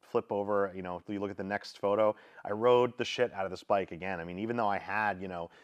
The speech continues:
Milwaukee eight, uh, you know, baggers and things like that, uh, I just loved the Dyna, and, you know, I parked it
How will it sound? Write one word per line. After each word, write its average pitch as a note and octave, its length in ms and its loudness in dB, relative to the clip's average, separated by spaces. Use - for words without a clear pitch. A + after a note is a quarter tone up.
Milwaukee G2+ 520 2
eight, A2 400 0
uh, F2 440 -4
you G2 100 -8
know, E2 140 -10
baggers A#2+ 580 2
and G2 100 -10
things A#2 220 -6
like G#2+ 220 -2
that, A2+ 400 2
uh, F2 320 -8
I F2+ 100 -6
just C3 160 -2
loved G#2 260 2
the A2 80 0
Dyna, G2 380 -2
and, E2 100 -10
you F2+ 60 -8
know, E2 140 -6
I - 20 -8
parked - 340 -4
it G#2 140 0